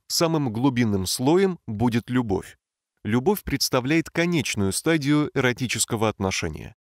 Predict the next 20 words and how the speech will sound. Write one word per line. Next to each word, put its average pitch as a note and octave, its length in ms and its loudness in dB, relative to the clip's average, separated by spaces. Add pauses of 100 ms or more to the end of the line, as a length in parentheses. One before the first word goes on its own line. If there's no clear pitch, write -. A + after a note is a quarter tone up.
(220)
так A#2+ 120 4
как - 200 0
только A2 400 4
она B2+ 220 2
проникает G#2+ 600 0
наиболее G#2+ 540 2
глубоко G#2 580 2
в F#2+ 80 -2
личностную C3 580 -2
структуру C3 540 0
партнера. D3+ 640 -2 (720)
Любовь G#2 400 0
представляет G#2+ 560 0
собой A2 320 0
вступление A2+ 640 0
во G2 120 0
взаимоотношения G#2+ 920 0
с F#2 60 -4
другим A2 360 -2
человеком, A2+ 640 0